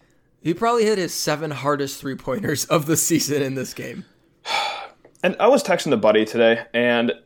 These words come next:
Speaker 2: tell me if I'm, like, starting to get insane. Like, I could feel myself starting to kinda lose it when I start thinking this, but it,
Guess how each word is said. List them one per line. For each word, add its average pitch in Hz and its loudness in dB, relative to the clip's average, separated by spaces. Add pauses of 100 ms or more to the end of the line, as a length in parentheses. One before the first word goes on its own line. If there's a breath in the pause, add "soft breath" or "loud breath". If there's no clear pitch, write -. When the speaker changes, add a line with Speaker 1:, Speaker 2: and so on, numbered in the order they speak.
(340)
Speaker 2:
tell 311 2
me 277 4
if 175 4
I'm, 143 2
like, 143 4
starting 123 0
to 120 -2
get 120 2
insane. 117 -4
Like, 123 -2
I 220 2
could 262 -2
feel 123 -6
myself 131 -2
starting 135 -2
to 135 0 (240)
kinda 156 -2
lose 147 0
it 151 0
when 147 0
I 147 0
start 143 -2
thinking 156 -8
this, 156 -6
but 123 -2 (840 soft breath)
it, - -2